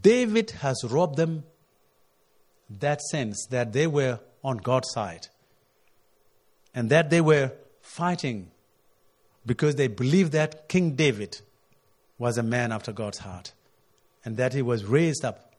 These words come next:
by God. And so that is why I'm saying we, when we come to the matters related to God,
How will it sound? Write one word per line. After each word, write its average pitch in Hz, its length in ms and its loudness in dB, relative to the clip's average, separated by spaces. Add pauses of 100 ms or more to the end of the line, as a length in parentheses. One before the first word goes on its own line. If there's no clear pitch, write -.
(400)
by 104 160 -6
God. 90 360 -12 (680)
And 120 100 -12
so 151 120 -4
that 170 160 -4
is 160 120 -10
why 160 160 -4
I'm 143 100 -6
saying 113 360 -8
we, 131 400 -4 (520)
when 165 260 2
we 143 260 4
come 165 340 2
to - 120 -6
the 135 100 0
matters 117 440 -2
related 123 420 -6
to 139 80 -8
God, 120 420 -8